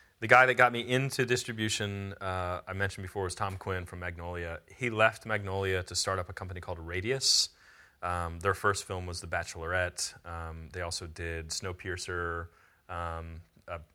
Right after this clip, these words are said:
you know, probably, I think, fifteen, twenty movies. And that was a, a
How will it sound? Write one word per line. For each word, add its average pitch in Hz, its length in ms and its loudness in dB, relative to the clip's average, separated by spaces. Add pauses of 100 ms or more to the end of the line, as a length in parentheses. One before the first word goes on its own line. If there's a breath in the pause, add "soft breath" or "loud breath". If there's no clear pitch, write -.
you 95 100 -6
know, 78 120 -8 (140)
probably, 98 280 2 (240)
I 90 80 -6
think, 90 160 -8
fifteen, 95 360 -6
twenty 80 240 -10
movies. 80 540 -4 (540 soft breath)
And 90 280 2
that 110 100 10
was 107 160 4
a, 95 160 2 (280)
a 90 280 2